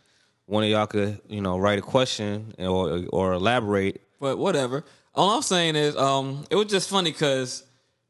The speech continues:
Speaker 2: you know, normally for most, it was a very nice wedding. It was a beautiful wedding. Like, he went all out for that one. That, I never been to a
Speaker 1: Mm-hmm.
Speaker 2: wedding like that.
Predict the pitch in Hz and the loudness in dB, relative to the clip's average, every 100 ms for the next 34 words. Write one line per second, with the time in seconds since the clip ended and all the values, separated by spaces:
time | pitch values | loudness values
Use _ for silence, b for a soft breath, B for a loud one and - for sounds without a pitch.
0 | - 226 214 170 156 302 359 - 170 190 | -4 0 2 2 2 0 0 -2 0 0
1 | 185 220 277 139 156 139 123 120 135 135 | 2 0 0 2 2 2 -2 -2 -4 0
2 | 147 127 117 80 - 131 127 123 - 196 | -2 0 -4 -6 -8 -6 -4 -4 -2 -2
3 | 147 123 127 127 120 - 120 95 - 95 | 0 2 2 2 -2 -4 -4 -6 -6 -8
4 | 107 135 139 175 160 139 131 - 104 80 | -2 -2 0 0 0 0 -2 -4 -6 -6
5 | 76 - | -4 -6